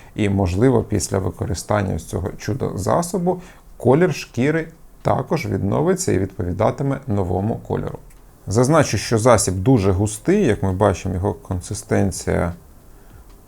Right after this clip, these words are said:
схожа до якогось смальцю, чи я не знаю навіть, як це сказати. Я тут в руках і грів цей флакон, і добряче його трусив, щоб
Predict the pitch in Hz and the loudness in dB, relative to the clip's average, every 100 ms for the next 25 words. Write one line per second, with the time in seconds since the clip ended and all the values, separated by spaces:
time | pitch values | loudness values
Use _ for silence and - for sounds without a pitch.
0 | - - - - 104 95 92 87 92 92 | -20 -18 -8 2 2 2 0 0 0 0
1 | - 95 95 - - - 104 101 147 147 | 0 0 0 -2 -10 -8 -2 2 2 2
2 | - - - 87 87 85 92 90 87 87 | -4 -12 -4 -2 0 -2 -2 -2 -2 -4
3 | 87 85 98 - 101 110 151 160 92 113 | -6 -6 -8 -8 -4 0 0 0 0 0
4 | 110 - - 107 104 101 92 98 87 135 | 0 -4 -4 -4 0 0 0 -2 0 0
5 | 170 - 123 - 110 110 - 117 110 107 | -2 0 -2 0 -2 -2 0 0 0 -2
6 | 95 95 104 98 - 95 95 - - - | -2 0 0 0 -2 -2 -2 -4 -8 -2
7 | 165 175 - 87 | 2 2 0 -8